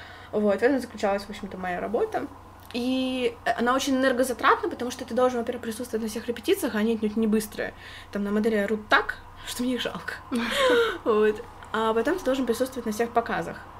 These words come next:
Но это было очень классно, это было супер ответственно, это, м, конечно, не без косяков, типа, даже со стороны каких-то организаторов,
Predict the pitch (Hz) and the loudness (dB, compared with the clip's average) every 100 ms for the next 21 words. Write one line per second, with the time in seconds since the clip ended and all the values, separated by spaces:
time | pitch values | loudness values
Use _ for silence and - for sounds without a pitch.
0 | - - - - - 220 240 262 240 240 | -18 -18 -18 -18 -8 0 0 2 2 2
1 | 240 - 240 185 202 170 170 185 202 208 | 0 -2 2 2 2 -6 -8 -4 -4 -4
2 | 214 202 254 370 302 220 214 214 202 - | -4 -4 -2 -4 -2 -2 -2 -4 -8 -8
3 | 214 220 254 - - - - 262 262 466 | -8 -10 -12 -12 -12 -12 -8 -2 2 4
4 | 466 370 294 - 294 262 277 339 - 262 | 4 2 2 -2 -2 2 6 4 2 -4
5 | 240 247 254 226 226 226 226 240 254 233 | 2 2 2 -2 -2 0 2 2 2 0
6 | 233 - 233 214 208 214 214 202 | -2 -4 0 2 4 4 2 0